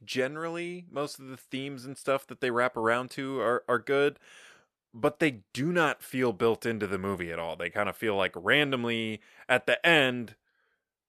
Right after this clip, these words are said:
the dude reveals himself and he has this big bad plan because he's evil, and there's good and evil, and evil thinks they're ri-, they're right, but they're wrong. And then there's, like, you know, this guy who changed his appearance to look like a handsome dude and then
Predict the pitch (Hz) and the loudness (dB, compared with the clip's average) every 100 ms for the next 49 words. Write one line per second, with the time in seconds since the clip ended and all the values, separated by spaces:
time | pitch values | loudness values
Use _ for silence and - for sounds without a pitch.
0 | - 117 107 190 196 196 208 196 135 120 | -2 0 4 4 6 8 10 8 6 2
1 | 120 104 110 117 139 131 127 - 165 160 | 4 4 2 0 0 0 -6 0 2 4
2 | 160 - 147 147 131 113 127 120 127 117 | 4 4 2 2 0 -2 0 0 0 -2
3 | 139 104 85 - - 98 104 107 98 - | -2 -2 -6 -10 -10 -8 -2 -2 -2 2
4 | 143 151 139 131 123 123 110 107 127 139 | 4 2 -2 -2 0 0 0 -2 -4 -4
5 | - 131 - 139 127 120 120 - 117 104 | -4 -6 -2 0 4 6 4 2 -6 2
6 | 117 117 120 117 - - 104 104 127 110 | 4 6 6 4 -2 -6 -2 4 6 6
7 | 82 76 - - - - _ _ - 139 | 4 -4 -16 -20 -20 -20 _ _ -2 0
8 | 170 165 165 151 160 160 - _ 143 165 | 0 0 0 2 2 2 -2 _ -6 0
9 | 123 147 151 - 151 135 160 165 156 143 | 2 0 -4 -4 -4 -2 2 4 4 0
10 | 151 160 156 151 - 156 175 156 - 160 | -4 -4 -6 -8 -6 -2 -2 -4 -8 -6
11 | 170 175 180 117 92 - 120 135 - 139 | -2 4 6 6 0 -6 -2 -2 0 0
12 | 135 120 156 160 156 143 180 131 104 104 | 0 0 -2 -2 -4 2 4 4 2 0
13 | 107 123 120 117 110 | 0 2 0 0 -6